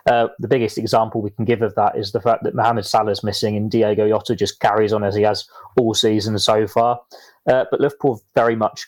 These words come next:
got this in their locker when they're playing, um, these teams like, uh, Leicester, that they can just turn it on. It doesn't matter what setbacks they've suffered so far this season. They can take it to a new level when they need to. And we've seen it this season against Atalanta, against Arsenal, and now against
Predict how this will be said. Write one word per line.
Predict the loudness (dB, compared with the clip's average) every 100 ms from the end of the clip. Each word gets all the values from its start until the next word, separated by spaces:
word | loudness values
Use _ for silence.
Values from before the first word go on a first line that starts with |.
| -2
got | -2 0
this | -4 -4
in | -2
their | 0
locker | 2 0 0 0
when | 0 0
they're | -2
playing, | 0 0 2 0 -2 -10 0
um, | 2 2 -2 -6
these | -4 -4
teams | -2 -2 0
like, | 0 0 -2
uh, |
Leicester, | 0 0 -2 -4 -4 -6 -20 -12 0
that | 0 2
they | -2
can | -2 -4
just | -4 -6 -2
turn | 0 2
it | 0 0
on. | -2
It | -2
doesn't | -4 -2
matter | -6 -4 -2 0
what | 0 0 -2
setbacks | -4 0 -2 -2 -6
they've | -4
suffered | -2 -2 -2 -2
so | 0 -2
far | 0 0 2
this | 0 -4
season. | -2 -2 0 -2 -4 -14 -20 -20 -2
They | 0 0
can | 0 -2
take | 0 0 0
it | -2
to | 0
a | 0
new | 0 0
level | 2 0 0
when | 0 0
they | -2
need | -2 -2
to. | 0 0 -2 -18 -4
And | -2
we've | 0
seen | 0 0
it | -2
this | -2
season | 0 -2 -2
against | -2 -2 -2
Atalanta, | -4 0 0 0 0 -2 0
against | 0 0 2
Arsenal, | 2 0 -2 -4 -4
and | -2 2
now | 2 2
against | 0 -2 -10